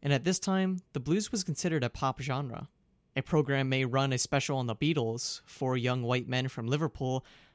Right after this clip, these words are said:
and then another featuring black blues musicians from the Delta who were well into their fifties.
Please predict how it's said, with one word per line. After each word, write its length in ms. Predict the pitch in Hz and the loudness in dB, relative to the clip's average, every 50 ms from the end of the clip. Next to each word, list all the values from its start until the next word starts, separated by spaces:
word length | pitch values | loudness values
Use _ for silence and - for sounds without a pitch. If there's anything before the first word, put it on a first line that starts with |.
| _ - | _ -2
and 120 | - 139 147 | 2 4 4
then 100 | 160 160 | 4 4
another 320 | 147 143 165 190 190 139 | 4 4 4 4 4 2
featuring 500 | 139 - - 143 135 - - 143 143 135 | 2 2 -2 -2 -2 0 -2 -2 -2 0
black 280 | 120 135 139 147 - - | 2 2 2 2 0 -2
blues 280 | 170 175 214 190 - | 0 0 0 0 -2
musicians 520 | - 135 117 120 120 - - 131 127 131 - | -2 0 0 0 -2 -2 -4 -4 -6 -6 -4
from 140 | - 135 | -4 -4
the 100 | 127 127 | -4 -2
Delta 500 | 113 - 151 190 - - 117 117 120 120 123 - | 0 0 0 0 0 -2 -4 -2 -4 -4 -6 -4
who 260 | 143 131 131 131 127 | -4 -2 -2 -2 -2
were 160 | 123 135 123 | -2 -2 0
well 240 | 117 131 139 151 160 | 2 2 4 4 2
into 160 | 156 147 - | 2 -2 -2
their 140 | 143 143 127 | -2 -4 -2
fifties. 640 | - - 160 - - - 113 - - - - - | 0 -2 -2 -2 -4 -10 -10 -6 -6 -6 -6 -6